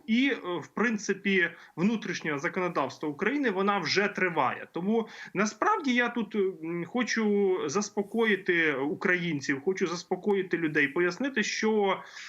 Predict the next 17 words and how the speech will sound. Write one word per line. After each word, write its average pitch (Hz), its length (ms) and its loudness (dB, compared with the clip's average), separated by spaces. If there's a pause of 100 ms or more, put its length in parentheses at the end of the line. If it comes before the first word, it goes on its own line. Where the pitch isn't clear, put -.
(140)
м, 175 200 2
скоріш 233 460 2
за 196 120 0
все, 277 360 2
там 170 220 0
сьогодні, 185 640 2
завтра, 156 520 0
післязавтра, 165 920 0
навіть 262 280 2
якщо... 226 680 2 (640)
Держава-агресор 180 1040 2
заявить 165 500 2
про 156 120 -4
те, 165 200 2
що 143 240 -2
ми 185 140 2
трансформуємо 160 1000 0